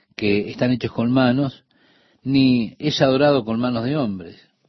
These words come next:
Como si Él necesitara alguna cosa. Y así dice, como si necesitase de algo.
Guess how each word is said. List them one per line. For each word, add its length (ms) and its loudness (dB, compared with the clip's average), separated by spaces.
Como 260 2
si 140 -2
Él 100 0
necesitara 680 4
alguna 320 2
cosa. 460 0
Y 60 -4
así 200 0
dice, 180 4
como 220 2
si 180 0
necesitase 760 -2
de 180 0
algo. 520 -4